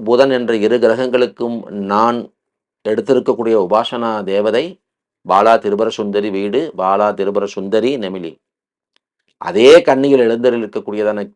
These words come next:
கேதுவுக்கு நான் எடுத்திருக்கக்கூடியதான உபாசனா தேவதை கீழ் திருப்பதியில் இருக்கக்கூடியதான அன்னை அலர்மேல் மங்கை. இந்த மாதிரி நீங்க என்ன செய்யணும்? ஒரே வீட்டுல எல்லா கிரகம் இருக்கும், நிறைய கிரகம் இருக்கும், அது கூட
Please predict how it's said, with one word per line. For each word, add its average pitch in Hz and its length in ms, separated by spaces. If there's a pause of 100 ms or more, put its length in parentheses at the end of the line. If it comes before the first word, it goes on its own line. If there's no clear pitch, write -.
(120)
கேதுவுக்கு 139 800 (340)
நான் 110 220
எடுத்திருக்கக்கூடியதான 107 1000
உபாசனா 110 400 (120)
தேவதை 98 320 (640)
கீழ் 143 260
திருப்பதியில் 123 480
இருக்கக்கூடியதான 101 640 (120)
அன்னை 104 240 (1400)
அலர்மேல் 139 480
மங்கை. 98 260 (560)
இந்த 127 220 (160)
மாதிரி 131 380
நீங்க 113 180
என்ன 113 160
செய்யணும்? 113 360 (640)
ஒரே 107 160 (120)
வீட்டுல 123 320
எல்லா 120 200
கிரகம் 120 240
இருக்கும், 110 240
நிறைய 107 220
கிரகம் 117 220
இருக்கும், 107 340
அது - 180
கூட 139 100